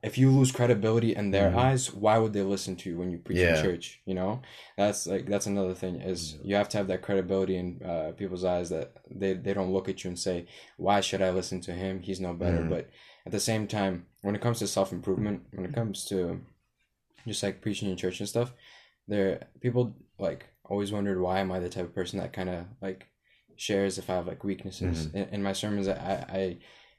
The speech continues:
Speaker 1: simply say, like, some of the things that I've been struggling with, or that this is something that's been dwelling in my mind. But
Speaker 2: Yeah.
Speaker 1: there's a passage,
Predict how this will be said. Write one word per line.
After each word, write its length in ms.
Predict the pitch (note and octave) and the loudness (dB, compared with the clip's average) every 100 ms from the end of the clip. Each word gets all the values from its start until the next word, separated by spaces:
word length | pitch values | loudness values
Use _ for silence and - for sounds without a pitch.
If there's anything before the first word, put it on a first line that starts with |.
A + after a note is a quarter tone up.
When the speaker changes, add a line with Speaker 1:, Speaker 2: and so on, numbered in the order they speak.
| _ _ - | _ _ -10
Speaker 1:
simply 380 | - G#2+ G2 G2+ | -4 -2 -2 -2
say, 320 | - G2+ G2+ | 0 2 2
like, 200 | F#2+ F#2 | 2 0
some 120 | - G2+ | -2 -2
of 60 | |
the 80 | F2 F#2+ | -2 -2
things 240 | G2+ F#2 | -2 0
that 100 | F2+ | 2
I've 160 | F#2 G2 | 2 2
been 100 | F2+ | -2
struggling 300 | - F2+ F2+ | -4 -6 -6
with, 160 | F#2 | -6
or 140 | F2+ F2 | -6 -4
that 240 | F#2 - | -4 -4
this 160 | G2 F#2+ | -4 -4
is 80 | |
something 160 | G2 F#2+ | -2 -2
that's 100 | F2+ | -2
been 160 | F2+ F2+ | -4 -2
dwelling 240 | F#2 F#2 | -2 0
in 80 | F#2 | 0
my 160 | F#2+ | 0
mind. 300 | F#2 F2 F2 | 0 -2 -2
But 80 | D#2+ | 0
Speaker 2:
Yeah. 60 | E2 | 0
Speaker 1:
there's 320 | G2 F#2 - - - - _ _ - | 2 -2 -6 -16 -20 -20 _ _ -20
a 40 | |
passage, 880 | - G2 F#2+ - F#2 F2+ - - | -4 0 0 -2 -6 -6 -8 -12